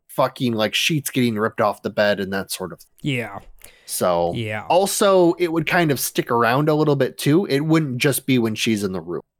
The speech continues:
Speaker 1: It,
Speaker 2: Right.
Speaker 1: you know what I mean?
Speaker 2: Right.
Speaker 1: Like,
Speaker 2: Um,
Speaker 1: 'cause a poltergeist haunts a house, not necessarily a
Speaker 2: Well, I
Speaker 1: person.
Speaker 2: don't know. No,
Speaker 1: So
Speaker 2: I'm pretty sure it's centered around a person, like, an individual.
Speaker 1: Oh, they are?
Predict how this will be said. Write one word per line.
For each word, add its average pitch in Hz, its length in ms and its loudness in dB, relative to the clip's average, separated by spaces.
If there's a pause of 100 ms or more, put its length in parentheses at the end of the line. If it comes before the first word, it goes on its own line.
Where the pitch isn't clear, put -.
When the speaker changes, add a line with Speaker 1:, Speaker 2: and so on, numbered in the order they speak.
(360)
Speaker 1:
It, 127 200 -2
Speaker 2:
Right. 151 200 2
Speaker 1:
you 160 80 2
know 151 100 4
what 143 100 4
I 135 120 2
mean? 135 240 0
Speaker 2:
Right. 107 260 0
Speaker 1:
Like, 104 120 -16 (440)
Speaker 2:
Um, 131 580 -2
Speaker 1:
'cause 185 160 0
a 175 60 2
poltergeist 208 640 2
haunts 170 280 0
a 113 60 0
house, - 540 -4 (300)
not 165 140 2
necessarily 156 640 0
a 92 60 -2
Speaker 2:
Well, 165 100 0
I 214 80 2 (220)
Speaker 1:
person. 254 40 -6
Speaker 2:
don't 285 180 2
know. 190 180 2
No, 147 160 0
Speaker 1:
So 143 40 2
Speaker 2:
I'm 175 160 2
pretty 262 280 -2
sure 147 640 0 (540)
it's 156 260 -2
centered 147 520 0
around 123 520 -2
a 107 60 -4
person, - 500 -12 (580)
like, 143 400 -4
an 135 240 0
individual. 135 840 0 (540)
Speaker 1:
Oh, 156 240 2
they 131 160 4
are? 170 320 2